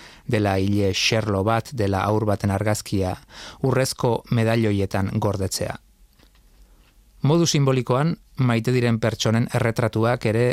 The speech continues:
urrezko markoetan jarri ohi ziren sarri. Gustav Klimt pintoreak muturrera eraman zuen urre kolorearen erabilera. Urrez inguraturik dagoen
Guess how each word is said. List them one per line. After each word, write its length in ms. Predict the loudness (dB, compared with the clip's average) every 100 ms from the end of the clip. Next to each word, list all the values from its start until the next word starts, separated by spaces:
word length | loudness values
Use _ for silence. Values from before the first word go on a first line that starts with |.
| 0
urrezko 580 | -2 0 0 -2 -2 0
markoetan 720 | 2 0 0 -2 0 0 -2
jarri 300 | -2 -2 0
ohi 80 | -2
ziren 340 | -2 -2 -2
sarri. 320 | -2 -2 -2 -4 -8 -20 -20 _ _ _ _ -4
Gustav 460 | -2 0 -2 -2
Klimt 460 | -2 0 0 -4 -6
pintoreak 640 | -2 0 0 0 0 -6 -18 -20 -20 -2
muturrera 500 | 0 0 0 0 2
eraman 240 | 2 2 0
zuen 280 | 0 -2 -2
urre 240 | -2 0 0
kolorearen 560 | 0 0 0 0 -2 -2
erabilera. 520 | -2 -2 -2 -4 -6 -14 -20 _ _ -20 _ -12 -12 -12 -20 -20 -6 0
Urrez 360 | 2 2 0
inguraturik 500 | 0 2 2 0 0
dagoen 380 | 2 2 2 2